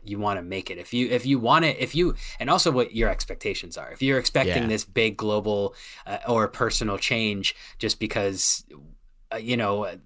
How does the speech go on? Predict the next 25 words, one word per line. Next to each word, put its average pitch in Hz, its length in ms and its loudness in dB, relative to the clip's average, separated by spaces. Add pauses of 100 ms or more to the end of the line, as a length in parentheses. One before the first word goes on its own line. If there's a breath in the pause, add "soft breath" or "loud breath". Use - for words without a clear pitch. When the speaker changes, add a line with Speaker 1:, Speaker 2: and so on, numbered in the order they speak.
Speaker 1:
the 104 120 -8
clock 113 320 2
strikes - 360 0
twelve, 107 600 0
you 113 100 -4
know, 104 160 0
that, 110 300 -2
that's 110 240 0
not 104 300 0
really 104 480 0 (280 loud breath)
realistic. 104 600 2
And 113 80 2
I 123 80 4
don't 113 160 0
think 110 160 -2
anybody 95 540 -4 (300)
probably 85 380 -10
thinks 127 280 0
that, 85 240 -8
but, 98 220 -2 (420 loud breath)
but, 107 260 4 (200)
and 131 200 4
that's 127 220 6
the 127 100 4
most, 107 300 2